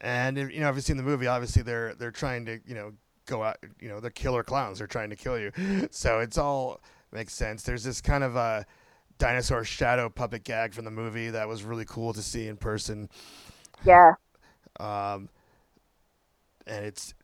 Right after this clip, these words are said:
Speaker 1: it looks like you're walking aboard the spaceship. It's so bright and, and colorful. Uh,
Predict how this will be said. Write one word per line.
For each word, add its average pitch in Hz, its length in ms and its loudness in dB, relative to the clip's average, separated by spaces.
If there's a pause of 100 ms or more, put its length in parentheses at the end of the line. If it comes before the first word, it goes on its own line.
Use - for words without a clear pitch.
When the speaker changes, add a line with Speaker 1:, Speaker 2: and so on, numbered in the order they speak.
(100)
Speaker 1:
it 123 160 -12
looks 139 200 -2
like 139 100 2
you're 131 80 -2
walking 135 280 4
aboard 123 260 0
the - 140 -18
spaceship. 165 720 0
It's 120 120 -6
so 107 180 -6
bright 151 580 0
and, 95 200 -20 (340)
and 101 140 -16
colorful. 147 800 0 (1400)
Uh, - 360 -16